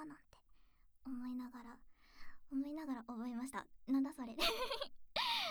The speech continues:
はい、頑張って覚えました。<laughs> はい。えっと、まあ、このね、作品を聴いてる方はきっと、相当お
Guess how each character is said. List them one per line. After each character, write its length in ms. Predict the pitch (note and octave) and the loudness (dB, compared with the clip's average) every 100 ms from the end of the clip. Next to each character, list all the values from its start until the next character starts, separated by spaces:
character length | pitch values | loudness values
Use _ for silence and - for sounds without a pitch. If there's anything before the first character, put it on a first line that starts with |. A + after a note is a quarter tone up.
| C5 | 0
は 60 | D#4+ | 0
い、 80 | C4+ | 2
頑 160 | D#4 | 2
張 80 | D4+ | 2
っ 20 | |
て 100 | D#4+ | 2
覚 220 | C4 A#3 C#4+ | 0 -2 0
え 60 | |
ま 160 | D4+ F4 | 0 2
し 40 | |
た。 100 | D4+ | 2
<laughs> 120 | E4+ | 2
は 60 | F4 | 2
い。 40 | G4+ D5+ F4+ - G#4 - - - - _ - _ _ - C#5+ - - - - - - C#4+ C4 B3 C4+ - - - _ _ - | 2 2 0 -4 -8 -12 -18 -20 -20 _ -20 _ _ -12 -12 -14 -18 -20 -20 -20 -8 -2 -2 -2 -8 -18 -20 -20 _ _ -20
え 40 | C4+ | -18
っ 40 | |
と、 100 | C4+ B3 C4+ | -14 -12 -8
ま 80 | C#4 | -6
あ、 40 | C4+ | -6
こ 120 | E4+ | -6
の 300 | G4 A4+ A4 - F4 | -8 -8 -8 -10 -12
ね、 200 | F4+ G4 - | -10 -12 -14
作 200 | - D#4+ | -10 -10
品 260 | D#4+ D#4+ D#4+ | -8 -8 -10
を 60 | |
聴 160 | - F4 | -12 -14
い 20 | |
て 140 | F4 | -10
る 100 | F4+ | -10
方 260 | F4+ F4+ G#4 | -8 -10 -8
は 160 | F4+ D#4 | -8 -8
き 120 | - | -16
っ 40 | - | -16
と、 200 | C#4+ C#4+ - - - _ B3 | -14 -14 -16 -20 -20 _ -8
相 340 | A#3 C4+ D4 D#4+ | -4 -4 -4 -4
当 80 | F#4+ | -2
お 340 | G#4 G#4 F#4 | -2 -2 -2